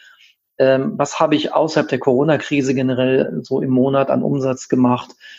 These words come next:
kriege ich das irgendwie dokumentiert, dass tatsächlich in der Corona-Krise der Umsatz zwar gefallen ist, aber noch aufrechterhalten geblieben ist bis zur Schließungsanordnung. Ja.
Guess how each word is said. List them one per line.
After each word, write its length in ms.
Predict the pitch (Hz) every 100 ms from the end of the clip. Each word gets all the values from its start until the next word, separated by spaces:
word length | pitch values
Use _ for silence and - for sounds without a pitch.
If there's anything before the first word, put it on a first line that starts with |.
| - - - - _ _ - 226 165
kriege 220 | - 175
ich 140 | 190
das 160 | 190 -
irgendwie 260 | 190 160 156
dokumentiert, 840 | 151 156 147 139 - 160 165 165
dass 140 | 151
tatsächlich 580 | - 135 147 127 151 -
in 120 | 170
der 100 | 170
Corona-Krise 840 | - 143 139 156 139 - 139 139 135
der 140 | 131
Umsatz 400 | 131 127 127 -
zwar 200 | - 117
gefallen 520 | 110 - 131 156 190
ist, 120 | 185 143
aber 120 | 123
noch 140 | 120
aufrechterhalten 920 | - 151 160 - 151 131 135 135 135 - - - - _ _ -
geblieben 460 | 139 139 151 147
ist 340 | 160 147 - _ -
bis 400 | 123 160 - -
zur 140 | 147
Schließungsanordnung. 1120 | - 127 123 117 - 110 107 98 - 113 110 - _ _ -
Ja. 320 | 117 110 143